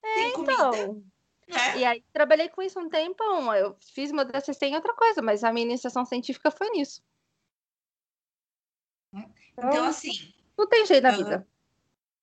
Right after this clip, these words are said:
Speaker 1: eu não, eu, a gente acha que não tem tantos pessoal da graduação que nos escuta, mas eu queria muito que, que se você é da graduação e tá nos escutando, envie esse episódio pros seus colegas, né? Porque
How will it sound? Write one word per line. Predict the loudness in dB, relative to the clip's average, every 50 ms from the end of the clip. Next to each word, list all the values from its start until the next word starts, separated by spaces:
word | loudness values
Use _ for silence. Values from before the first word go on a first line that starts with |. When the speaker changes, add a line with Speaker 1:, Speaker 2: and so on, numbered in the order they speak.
| _ _ _ _ _ _ _ _ -10 -6
Speaker 1:
eu | -4 -2 -2 -2 -4
não, | -4 -4 -4
eu, | -2 -2 0 0
a | 0 0
gente | -2 -2 -2 -2
acha | -2 -2 -2
que | -4
não | -8 -6 -4
tem | -2 -2 -2 0
tantos | 2 2 4 4 2 0 -4 -6 -6 -6 -6 -8 -8
pessoal | -6 -6 -6 -4 -2 0 0 0 2 2
da | 4 4 4
graduação | 4 2 0 0 0 0 -2 -2 -2
que | -2
nos | -2 0 -2
escuta, | -2 -4 -6 -6 -6 -6 -2 0 0 2
mas | 2 2 2
eu | 0
queria | 0 0 2 2 2 2
muito | 0 -2 -4 -2 -2 -2 -2
que, | -2 -4 -4 -4 -2 0 0 0 2 2 4 4 6 4 4 2 -2 -10 -20 -20 _ _ _ _ _ _ _
que | -6 -4 -2 0
se | 0 2 4
você | 4 4 6 6 4
é | 4
da | 4 2 2
graduação | 2 2 2 4 2 2 2 2 0 0
e | 2
tá | 2 2
nos | 2 2
escutando, | 0 0 -4 -4 -2 2 2 2 2 2 2
envie | 2 2 2 4 4 4 4
esse | 2 0 -2
episódio | -2 -2 0 4 6 8 8 8 6 4 -2 -6
pros | -8 -8 -6 -6 -6 -6 -6 -6
seus | -8 -10 -6
colegas, | -4 0 2 4 6 6 6 6 4 2 -2 -6 -6
né? | -4 -2 0 2 2 2 0 -2 -6 -14 -20 -20 -20 -20 _ -20 _ _ _ _ _ -10
Porque | -8 -6 -6 -6 -8 -12 -10 -2 0